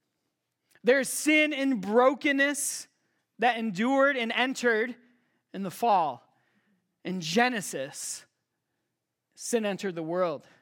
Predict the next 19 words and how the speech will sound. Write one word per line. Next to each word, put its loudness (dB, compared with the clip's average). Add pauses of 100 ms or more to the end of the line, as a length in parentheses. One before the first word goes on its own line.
(1000)
And -2
maybe 2
just -4
at 2
that 0
moment, -2
maybe 0
just -6
maybe, -4
weariness -6 (400)
began. -6 (1900)
Let's -2
not 2
forget 2
about 2
the -4
sin 0
of -6
disobedience -2